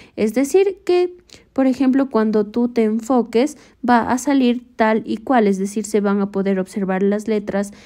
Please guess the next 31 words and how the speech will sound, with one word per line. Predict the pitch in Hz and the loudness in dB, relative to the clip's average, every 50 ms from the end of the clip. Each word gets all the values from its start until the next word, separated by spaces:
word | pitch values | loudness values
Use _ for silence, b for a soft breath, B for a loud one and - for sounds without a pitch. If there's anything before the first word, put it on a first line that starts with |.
| B B B | B B B
derechas. | - 185 180 180 160 151 - - - - - _ b b b b b b b b | -4 -2 0 0 -2 -4 -4 -12 -18 -20 -20 _ b b b b b b b b
Eso | - 285 285 330 | -4 0 0 2
sería | 311 339 339 330 339 330 320 | 2 2 2 2 4 2 2
básicamente | 302 320 311 - 330 330 - 311 311 311 302 302 330 | 2 0 0 0 -2 0 2 2 2 2 2 0 -2
todo. | 330 - 392 370 349 302 302 302 _ b b b b b b b | -2 0 2 2 2 2 0 -2 _ b b b b b b b
Espero | - 240 - - 277 285 294 285 | -10 -8 0 0 2 2 2 0
que | 294 269 | -2 -2
te | - 240 | 0 0
haya | 220 214 214 | 2 2 0
servido | 208 220 208 214 208 208 202 196 190 | 0 -2 -4 -2 -4 -2 0 -2 -2
de | 190 185 180 | 0 0 0
mucho | 196 202 196 196 202 202 - 233 190 - - | 2 2 0 0 -2 -4 -4 -4 -4 -4 -4
este | - 196 202 - 208 196 | -6 -6 -4 -2 -4 -2
video | 190 196 196 202 202 196 190 190 185 | 0 -2 -2 0 0 0 0 0 -2
tutorial. | 190 - 190 180 - 190 190 247 320 392 415 B B B B B B | -4 -6 -14 -6 -4 -2 0 0 0 0 -2 B B B B B B
Si | B - 277 262 | B -4 -4 -2
tienes | - 262 254 262 269 254 | 0 0 0 2 0 -2
tal | 262 - 247 226 | -2 -2 0 2
vez | 208 214 226 220 | 2 0 0 0
alguna | 240 220 220 214 208 202 190 190 196 | -2 -2 0 0 0 2 2 2 2
duda | 214 240 247 247 240 233 233 233 214 - | 2 2 2 2 2 2 0 0 0 0
o | 214 196 190 | -2 -2 -2
pregunta, | - 202 233 254 254 240 226 208 196 208 220 233 262 B B B B B B | 0 0 0 2 2 0 0 0 0 0 0 0 0 B B B B B B
déjamela | - 285 269 277 285 269 269 269 269 262 | -2 -2 0 0 0 0 0 0 -2 -2
saber | 269 302 294 285 277 277 262 - | 0 0 2 2 0 0 -2 -2
en | - 254 254 | 0 0 0
la | 240 233 | 0 0
cajita | 240 - 202 196 - 226 214 220 220 214 208 | -2 -4 -6 -2 -2 -4 -2 -2 -4 -4 -2
de | 208 196 202 202 202 202 | -4 -4 -2 0 0 2
los | 208 202 196 202 202 | 2 0 0 -2 -4
comentarios. | - - 190 190 196 202 196 196 202 196 202 - 170 160 160 - - 196 - | -4 -4 -2 0 0 2 2 2 0 -2 -2 -4 -4 -4 -4 -6 -10 -12 -14